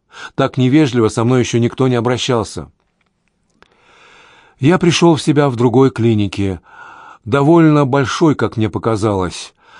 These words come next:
В одной палате лежало восемь человек. В изголовье моей кровати висела бирка с надписью «Этаж восемь А. Ортопедическая хирургия. Лёгкий случай». Кровать вроде была поуже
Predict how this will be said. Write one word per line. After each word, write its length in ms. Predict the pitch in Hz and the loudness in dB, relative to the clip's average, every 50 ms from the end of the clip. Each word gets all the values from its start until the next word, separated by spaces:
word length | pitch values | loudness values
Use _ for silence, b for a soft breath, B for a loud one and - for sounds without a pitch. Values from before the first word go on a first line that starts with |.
| B B B | B B B
В 60 | 135 | -2
одной 200 | 147 143 185 185 | 0 2 2 0
палате 380 | - 160 160 160 160 151 - 143 | 2 2 2 2 2 2 0 0
лежало 400 | 135 131 107 104 143 143 143 123 | 0 0 0 0 0 0 2 0
восемь 300 | 104 120 127 - 131 120 | 2 0 0 0 -2 -6
человек. 680 | 110 - 120 113 117 113 104 98 87 - - - - _ _ _ _ _ B B B B B | -4 -4 -2 0 0 0 0 -2 -4 -8 -12 -20 -20 _ _ _ _ _ B B B B B
В 100 | 127 143 | -2 -2
изголовье 480 | 123 117 147 151 151 165 156 143 143 131 | 0 0 0 2 2 4 4 4 2 2
моей 180 | 135 139 139 | 2 2 0
кровати 480 | 131 123 127 127 135 151 160 151 - 110 | 0 0 0 0 0 0 -2 -2 -2 -2
висела 400 | 110 104 - 135 123 120 123 113 | -4 -2 -2 -2 -2 0 0 0
бирка 320 | 104 135 139 - - 139 | 0 0 -2 0 -2 -4
с 80 | - - | -4 -2
надписью 680 | 117 113 110 98 - 104 95 - - 110 104 101 92 - B B B B B B | -4 -4 -4 -4 -6 -6 -8 -6 -6 -6 -6 -6 -6 -10 B B B B B B
«Этаж 600 | 139 139 135 139 - 165 165 165 160 - - - | -2 -2 -2 0 -2 0 0 0 -2 -4 -6 -4
восемь 460 | 107 123 147 147 135 - 143 139 143 - _ - | 0 0 0 0 0 -2 -2 -2 -2 -4 _ -6
А. 340 | - 107 104 101 98 98 - _ _ _ _ _ b b b b | -4 -2 -2 -2 -4 -6 -10 _ _ _ _ _ b b b b
Ортопедическая 920 | b 131 - - 139 - 135 120 107 156 151 - 151 139 - - 139 135 113 | b -4 -2 -2 -2 -2 -2 -4 -4 -4 -4 -4 -6 -6 -6 -4 -4 -4 -2
хирургия. 760 | - 139 131 131 135 123 113 107 110 110 107 101 95 90 - b b b b b b | -2 0 0 0 0 0 0 -2 0 0 0 0 -2 -6 -10 b b b b b b
Лёгкий 480 | 117 117 139 139 117 - - 143 135 | 0 0 2 0 0 -2 -4 -6 -6
случай». 640 | - - - 101 101 101 95 - - 92 90 90 - _ _ _ _ B B B B B B B B B B B B B B | -6 -4 -6 -4 -4 -4 -6 -6 -8 -8 -8 -10 -14 _ _ _ _ B B B B B B B B B B B B B B
Кровать 440 | - 127 143 147 156 185 180 - 135 | -2 0 2 2 2 2 0 0 2
вроде 260 | 147 165 151 143 143 | 2 2 4 2 2
была 260 | 135 147 143 143 139 | 2 4 2 2 0
поуже 840 | - - 143 147 147 147 143 123 95 87 101 104 98 95 90 85 | -2 -2 0 0 2 2 2 2 0 0 -2 -2 -2 -2 -4 -8